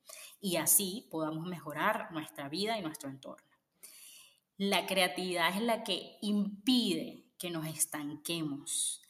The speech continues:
en una situación y es la que nos ayuda precisamente a hallar esa alternativa a los grandes o pequeños problemas que se nos impongan. La creatividad es como el motor que nos impulsa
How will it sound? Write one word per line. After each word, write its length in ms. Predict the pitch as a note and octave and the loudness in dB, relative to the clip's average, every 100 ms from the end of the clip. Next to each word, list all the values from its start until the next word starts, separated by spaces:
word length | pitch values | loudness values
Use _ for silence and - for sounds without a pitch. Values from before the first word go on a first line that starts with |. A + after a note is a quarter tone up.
| - - _ _ | -20 -20 _ _
en 140 | F3+ D#3+ | -4 0
una 160 | D3+ | 0
situación 640 | D3+ D#3 C#3 - B2 B2+ - - - _ _ - | 0 -4 0 0 0 -10 -14 -20 -20 _ _ -6
y 180 | G3+ F#3 | 0 2
es 120 | F3 | 2
la 140 | F#3 | 0
que 100 | G3 | 2
nos 120 | G3 | -2
ayuda 560 | F3 D#3 F#3 F#3 F#3 G#3 | -2 -4 -2 0 2 0
precisamente 800 | F#3 D#3 - D#3+ E3 E3 G#3 - | -2 -2 -2 -2 -4 -2 -4 0
a 160 | D#3+ D#3+ | 0 0
hallar 300 | D#3 D#3 D3+ | -2 -2 -2
esa 220 | E3 - | 0 0
alternativa 1300 | - F3 D#3 D#3+ D#3 C#3+ C#3 - G3 A3 E3 C#3 C#3 _ _ _ _ - | 0 -4 -4 -4 -4 -4 -6 -8 -4 0 -2 -4 -10 _ _ _ _ -8
a 120 | D3 | -4
los 300 | D#3 D3 D#3 | -4 -4 -4
grandes 720 | F3 D#3+ F#3 A3 A#3+ C4 - - | 0 4 6 6 4 2 0 -2
o 140 | F3+ | -6
pequeños 500 | - D#3 F3+ F3 F#3 | -4 -4 -2 -2 -4
problemas 580 | F#3+ F3 D#3 D3 D#3 D#3+ | -2 0 0 2 0 -2
que 120 | D#3 | -2
se 160 | - D#3 | 0 0
nos 420 | C#3+ C3+ - - - - - | -2 -2 -2 -2 -8 -18 -10
impongan. 640 | E3+ D#3 E3 C#3+ - - _ _ _ _ _ _ | -6 -4 -2 -4 -6 -14 _ _ _ _ _ _
La 200 | - F#3+ | -2 -2
creatividad 720 | F#3+ F3+ E3+ G3 F#3 G3+ B3 A3 | 2 0 0 -2 0 4 6 4
es 140 | - | 2
como 240 | - A3 | 0 0
el 180 | G#3+ F3+ | 0 -2
motor 720 | E3+ D#3+ D3+ F#3 E3 C3+ - - | -2 -4 -2 0 0 -2 -8 -8
que 100 | D3+ | -4
nos 160 | D3+ | -4
impulsa 840 | D#3+ D3 - A#3 G#3+ - - - | -2 -4 0 2 2 4 0 0